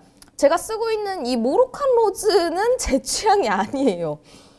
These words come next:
그래서 조금 덜 쓰게 되는데 이거는 약간 그 인공 향수 냄새? 그래서 아, 뭔가 아쉽다. 근데 요 레몬 블루베리 타르트 향 진짜 좋습니다. 그래서 아무튼 제가 향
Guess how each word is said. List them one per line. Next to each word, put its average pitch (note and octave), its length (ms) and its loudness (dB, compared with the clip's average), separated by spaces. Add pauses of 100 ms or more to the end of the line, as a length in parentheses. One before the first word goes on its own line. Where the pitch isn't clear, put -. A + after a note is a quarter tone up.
(120)
그래서 D#4+ 340 0
조금 C#4+ 540 -4
덜 A#3 200 4
쓰게 D#4 220 -4
되는데 B3+ 380 2
이거는 C#4+ 580 0 (480)
약간 A#3+ 420 -2
그 G#3+ 140 -2
인공 E4 460 -2
향수 A#4 320 -4
냄새? D4 360 -2 (640)
그래서 B3+ 460 0 (600)
아, F#3 280 -16
뭔가 B3 260 -2
아쉽다. - 460 0 (240)
근데 D4+ 460 2
요 B3 320 8
레몬 C4+ 540 6 (100)
블루베리 D4+ 360 2
타르트 D#4+ 320 -2
향 E4 120 -6
진짜 B3 280 -4
좋습니다. E3+ 420 -8 (960)
그래서 B3 160 2
아무튼 B3 320 2
제가 G#3 200 0
향 B4 300 0